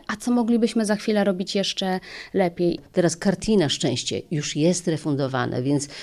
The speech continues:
Speaker 2: nie będzie potrzeby tych wielkich zbiórek po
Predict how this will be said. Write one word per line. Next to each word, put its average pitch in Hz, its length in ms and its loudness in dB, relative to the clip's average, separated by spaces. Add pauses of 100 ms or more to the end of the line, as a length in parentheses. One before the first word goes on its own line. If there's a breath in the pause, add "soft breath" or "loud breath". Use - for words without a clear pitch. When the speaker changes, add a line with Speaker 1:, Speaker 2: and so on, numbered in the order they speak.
(120 loud breath)
Speaker 2:
nie 156 100 2
będzie 160 240 4
potrzeby 147 500 0
tych 139 640 2
wielkich 156 580 6
zbiórek 139 540 2
po 135 260 0